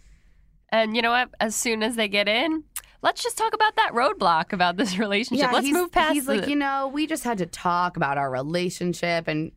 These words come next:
Speaker 2: Peter's dad is like, "So what is this roadblock?"
Speaker 1: Yeah.
Speaker 2: And
Speaker 1: Tell
Speaker 2: so
Speaker 1: me.
Speaker 2: Madison, they already know, but Madison is now forced to recount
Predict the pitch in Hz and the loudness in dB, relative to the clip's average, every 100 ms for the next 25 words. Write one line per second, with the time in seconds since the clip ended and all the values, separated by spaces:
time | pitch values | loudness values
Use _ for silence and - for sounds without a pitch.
0 | - 247 269 247 214 214 175 160 - 151 | -10 -6 -4 -2 0 0 0 -2 -2 -2
1 | 147 - - - - - 294 311 320 208 | -2 -8 -20 -20 -18 -4 -2 0 -2 -4
2 | - 151 127 165 - 73 - - 175 - | -4 -4 -4 -4 -6 -6 -4 -4 -4 -8
3 | _ _ - 277 269 262 269 330 403 233 | _ _ -2 0 0 2 0 2 0 0
4 | 196 185 - 494 494 349 294 262 277 180 | -2 -2 0 0 2 0 -2 0 0 0
5 | 175 202 175 208 330 320 269 254 226 226 | 0 -2 0 0 -2 -4 -4 -2 -4 -4
6 | - 220 220 220 - 208 175 175 170 - | -4 -4 -4 -6 -8 -6 -4 -4 -6 -12
7 | - 214 170 156 - | -4 -2 -2 -6 -10